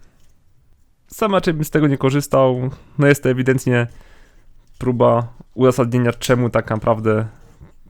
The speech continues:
ten element został po transformacji. Po części pewnie dlatego, że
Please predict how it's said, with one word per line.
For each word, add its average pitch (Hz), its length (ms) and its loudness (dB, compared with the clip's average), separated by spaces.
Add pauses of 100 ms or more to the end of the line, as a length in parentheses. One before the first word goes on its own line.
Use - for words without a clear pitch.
(220)
ten 113 200 -2
element 113 360 2
został 110 320 -2
po 101 100 -8
transformacji. 110 760 -4 (200)
Po - 60 -8
części 202 200 2
pewnie 190 120 0
dlatego, 175 340 2
że 151 380 2